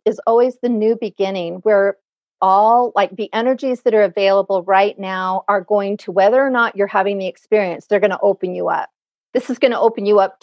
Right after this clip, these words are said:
to that sovereignty. It's going to be there for support. The ruler, one of the rulers of Aquarius is Uranus, and Uranus is still retrograde. So we're not gonna fully get momentum until the end of January.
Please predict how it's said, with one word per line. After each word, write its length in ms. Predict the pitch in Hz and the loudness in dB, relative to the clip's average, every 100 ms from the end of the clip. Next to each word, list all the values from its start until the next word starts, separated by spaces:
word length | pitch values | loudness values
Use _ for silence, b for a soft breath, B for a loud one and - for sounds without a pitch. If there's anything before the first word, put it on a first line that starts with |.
| - | -6
to 160 | 254 | 0
that 200 | 220 - - | 0 0 0
sovereignty. 640 | 185 190 190 190 - 160 | -2 0 -2 -6 -8 -10
It's 160 | - - | -8 -4
going 240 | 214 202 | -2 -2
to 60 | 202 | -4
be 160 | 208 | -4
there 180 | 208 202 | -2 -2
for 280 | 202 196 185 | -2 -2 -2
support. 840 | 190 - - - 190 170 - - _ _ _ _ _ - | -2 -10 -14 -4 -2 -2 -6 -16 _ _ _ _ _ 0
The 120 | 220 | 0
ruler, 680 | 196 220 277 330 254 170 185 | 0 -2 0 2 0 0 0
one 200 | 214 240 | 0 0
of 100 | 269 | 0
the 80 | 226 | -2
rulers 800 | 190 247 269 175 165 254 320 _ _ _ | -2 -4 -2 0 0 -2 -4 _ _ _
of 440 | 208 190 190 190 - _ - | 2 2 2 0 -8 _ -6
Aquarius 680 | 220 - 214 196 180 170 220 _ - | -6 0 2 2 0 -2 -6 _ -2
is 280 | 214 196 - | 0 0 -6
Uranus, 640 | 202 202 202 202 185 190 - | -4 0 0 0 -4 -8 -8
and 120 | 202 | -6
Uranus 480 | 196 226 254 294 - | -2 -2 -2 -4 -8
is 140 | 226 | -12
still 300 | _ 233 214 | _ 0 0
retrograde. 760 | 180 185 - 180 175 165 175 196 _ _ _ _ _ | 0 -6 -6 -12 -8 -6 -6 -10 _ _ _ _ _
So 400 | - 214 202 - | 0 2 2 0
we're 140 | 220 | 0
not 160 | 285 262 | 0 2
gonna 180 | 254 202 | 0 -2
fully 480 | - - 214 233 254 | -6 0 4 4 2
get 180 | 277 | -2
momentum 760 | 240 220 190 175 208 240 240 320 _ _ _ _ - | -4 -6 -6 -8 -6 -6 -6 -8 _ _ _ _ -6
until 400 | 220 202 240 190 | -4 -2 0 2
the 200 | 196 - | 0 -2
end 160 | 208 208 | -2 -2
of 120 | 190 | -2
January. 760 | 202 190 196 175 170 165 240 | -2 -2 -4 -6 -8 -10 -14